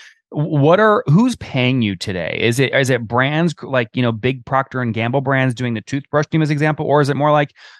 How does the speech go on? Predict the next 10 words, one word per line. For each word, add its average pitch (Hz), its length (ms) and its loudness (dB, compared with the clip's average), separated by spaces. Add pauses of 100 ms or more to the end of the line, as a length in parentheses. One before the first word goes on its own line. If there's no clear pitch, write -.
(140)
you 127 120 -2
know, 139 140 2
the, 131 200 -2
the 135 160 -2
ape 160 180 -2
worlds 123 300 0
being 127 240 -4
created 131 260 -2
in 117 120 -2
metaverse? 117 640 -4